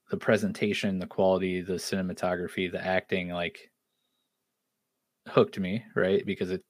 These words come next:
it looks, sounds, feels good to watch. Uh, but by the time you get to the end here, like, it delivers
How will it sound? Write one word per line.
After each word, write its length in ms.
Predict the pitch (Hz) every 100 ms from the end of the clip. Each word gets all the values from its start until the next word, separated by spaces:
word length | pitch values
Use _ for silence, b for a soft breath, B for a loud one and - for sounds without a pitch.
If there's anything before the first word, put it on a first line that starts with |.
| _
it 160 | - 92
looks, 580 | 98 95 95 - - - _ _ _
sounds, 760 | - - 90 87 87 90 - -
feels 520 | - 92 90 90 - - _
good 260 | 101 90 90
to 120 | -
watch. 460 | 90 87 - - - _ b b b b b -
Uh, 300 | 98 92 - -
but 300 | 107 - 110
by 100 | 95
the 60 | -
time 160 | 98
you 60 | 95
get 140 | 95
to 100 | -
the 160 | 98 95
end 260 | 104 98 92
here, 460 | - 92 87 90 - -
like, 220 | 95 92
it 120 | 95
delivers 680 | 101 98 101 95 92 - -